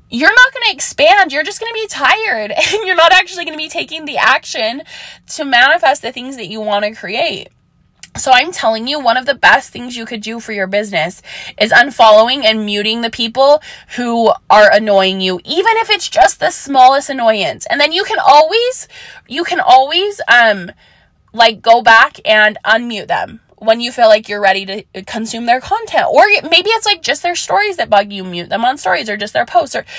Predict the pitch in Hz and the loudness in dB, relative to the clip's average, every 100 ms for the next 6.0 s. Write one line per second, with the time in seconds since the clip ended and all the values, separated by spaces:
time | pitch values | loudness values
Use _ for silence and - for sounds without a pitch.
0 | - - 330 - - - - _ _ _ | -14 0 2 0 -14 -20 -20 _ _ _
1 | _ - 349 339 349 370 440 453 381 277 | _ -2 -2 -2 -6 -4 -2 -2 -2 0
2 | 269 285 - - - - 233 254 294 285 | 0 -2 -8 -12 -16 -8 2 4 4 -2
3 | 277 294 285 285 - - - - - - | 0 4 4 2 -2 -12 -12 -10 -10 -10
4 | - - - - - - 285 - 349 330 | -12 -16 -20 -20 -2 0 0 -4 0 2
5 | 381 415 440 - - - _ - 262 214 | 2 -2 -8 -20 -20 -20 _ -2 -2 -2